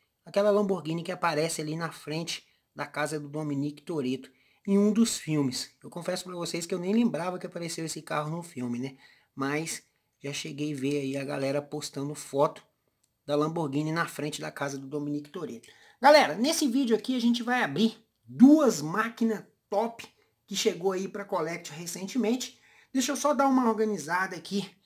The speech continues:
nessas Lamborghini, porque eu coloquei errado, né? Vamos colocar aqui as Lamborghini Huracan junto.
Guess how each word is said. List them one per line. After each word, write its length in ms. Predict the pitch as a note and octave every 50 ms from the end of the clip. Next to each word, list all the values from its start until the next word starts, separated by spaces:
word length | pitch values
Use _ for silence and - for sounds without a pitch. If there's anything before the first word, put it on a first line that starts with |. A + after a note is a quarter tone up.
| _ - - - - _ _ _ _ _ _ _
nessas 340 | - E3 E3 - - E3+ C#3+
Lamborghini, 720 | D3+ D#3 D3+ D3 C#3+ A#2+ - F#3+ A#3 A3 D3+ - - - _ _ _ _ _ _ _ _
porque 220 | - B3 A#3+ - B3
eu 80 | A#3+
coloquei 720 | A#3+ - B3+ B3 A3+ B3 - G#3 G#3 G#3+ A3+ G#3 - - _ _ _ _ _ _ _ _ _ _ _ _ _ _ _ _ _ _ _ -
errado, 500 | - G#2+ G2+ E3 D3 C3 B2+ B2 A#2+ B2+ C3
né? 80 | C3 C3
Vamos 300 | C#3+ F3 F#3 F#3 F3+ -
colocar 440 | - F3 E3 D3 D3 - - C#3 C3
aqui 280 | C3 - - D3 C#3
as 320 | C3 B2+ B2+ C3+ - - -
Lamborghini 720 | G#3+ D#3+ C#3 D3 D3+ D3 C#3+ C#3 B2+ B2+ C#3 C#3+ C3+ C3+
Huracan 500 | C3+ C#3 B2+ - - - - B2+ C3 C3
junto. 480 | A#2 A2+ B2 D3+ G3+ A3+ - - -